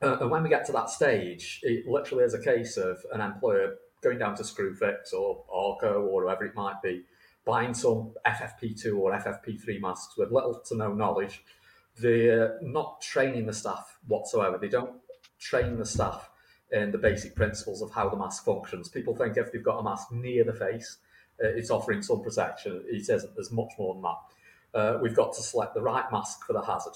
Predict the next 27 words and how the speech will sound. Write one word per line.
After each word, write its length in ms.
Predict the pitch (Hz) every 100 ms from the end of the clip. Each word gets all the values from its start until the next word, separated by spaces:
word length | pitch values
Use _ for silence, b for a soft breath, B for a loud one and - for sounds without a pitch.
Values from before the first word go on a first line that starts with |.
| - - 117
um, 640 | 95 95 95 92 - 92 - - _ -
whether 280 | 104 101 98
that's 420 | 95 - - -
the 400 | - 98 95 95 - _ _ - -
difficult 380 | - - 120 120
phys-, 240 | 117 - 147
uh, 200 | 110 -
different 320 | 110 - -
physical 300 | 107 - 110
form 280 | - 127 120
of 120 | 120
the 80 | 113
hazard, 300 | 120 110 110 - B B B
the 300 | 113 101 101 131
airborne 320 | 113 107 104
concentrations 840 | 117 101 - - 120 113 117 104
of 100 | 113
the 80 | 110
hazard. 260 | 113 104 101
We've 160 | 98 98
got 200 | 110 113
to 60 |
get 140 | 110 -
the 60 |
mask 200 | 104 101
selection 380 | 107 92 - 98
correct. 440 | - 98 87 -